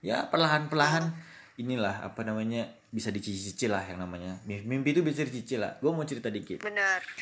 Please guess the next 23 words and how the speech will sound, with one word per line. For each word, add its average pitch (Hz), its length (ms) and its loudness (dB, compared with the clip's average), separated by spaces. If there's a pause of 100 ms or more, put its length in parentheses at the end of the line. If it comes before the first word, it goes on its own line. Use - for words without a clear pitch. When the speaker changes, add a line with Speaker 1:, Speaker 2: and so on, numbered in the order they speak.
(720)
Speaker 1:
Bokap 147 320 6
gue 170 80 10
tuh 220 260 8
seneng 160 300 0
banget 165 240 6
sama 151 240 4
band 123 160 4
yang - 80 0
namanya 143 240 2
Kandarivas. 117 560 0 (320)
Band 113 240 0
Kandarivas 127 400 2
ini 135 80 -2
band 123 240 2
grindcore 117 400 2
dari 107 240 0
Jepang. 85 320 -4 (880)
As 143 160 0
you 165 160 0
know, 107 400 0
band 156 320 6
grindcore 165 340 6
itu, 120 460 4